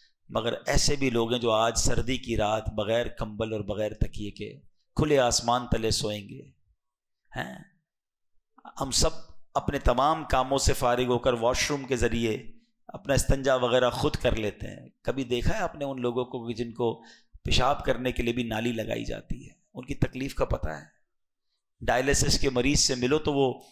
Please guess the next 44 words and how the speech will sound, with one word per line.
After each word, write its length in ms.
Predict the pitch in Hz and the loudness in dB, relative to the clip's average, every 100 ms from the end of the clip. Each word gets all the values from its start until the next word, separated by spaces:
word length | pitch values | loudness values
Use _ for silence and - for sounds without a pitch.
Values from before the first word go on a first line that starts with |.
| - - | -10 -4
थोड़ा 160 | 139 143 | 0 2
सा 120 | 143 | 2
पानी 320 | - 127 139 | 0 0 0
भी 100 | 143 | 0
पीते 240 | 139 135 135 | 0 0 0
हुए 120 | 131 | 4
डर 160 | 123 | 2
रहा 140 | 120 123 | 4 2
होता 200 | 117 123 | 2 0
है 60 | |
कि 80 | 117 | -2
पानी 320 | 123 117 123 | 0 0 0
पीऊंगा 380 | 120 127 135 135 | -4 -4 -2 0
तो 140 | 131 127 | 0 0
इसका 200 | - 104 | -2 -2
हाल 220 | 113 123 | -2 -2
क्या 180 | 120 107 | -4 -4
होगा। 480 | 101 98 98 - _ _ - | -4 -8 -14 -16 _ _ -2
जितना 280 | - - 147 | 2 4 4
पानी 320 | - 131 135 | 4 2 2
चाहिए 340 | - 123 123 | 2 0 0
हम 100 | 123 117 | -4 -2
पी 100 | 117 | -2
लेते 280 | 113 110 - | -2 -4 -6
हैं। 260 | - - _ _ _ _ _ _ _ - | -8 -20 _ _ _ _ _ _ _ -10
अल्लाह 220 | 135 170 | -4 -4
की 160 | 175 | -2
किस 240 | 160 165 - | 0 0 0
किस 280 | - - 156 | 0 -2 -2
नेमत 280 | 151 147 | -4 -4
को 80 | - | -4
गिनवाऊं 480 | 123 120 110 113 123 | -4 -2 2 0 0
मैं? 340 | 110 113 - - _ _ _ _ _ - | -2 -4 -8 -20 _ _ _ _ _ -4
जरा 160 | 139 151 | 0 2
सारे 720 | - 180 196 214 202 185 180 | 2 4 4 4 4 4 2
मेरे 220 | 160 151 | 2 2
भाई 340 | 117 117 131 | 2 0 0
आंखें 420 | 127 131 127 143 117 | 0 -2 2 2 4
बंद 200 | 110 104 | 0 -2
करें, 240 | 95 - | -6 -4
सब 260 | - 214 151 | -2 0 0
आंखें 260 | 131 117 | -2 -4
बंद 160 | 101 95 | -6 -10
करें। 180 | - | -16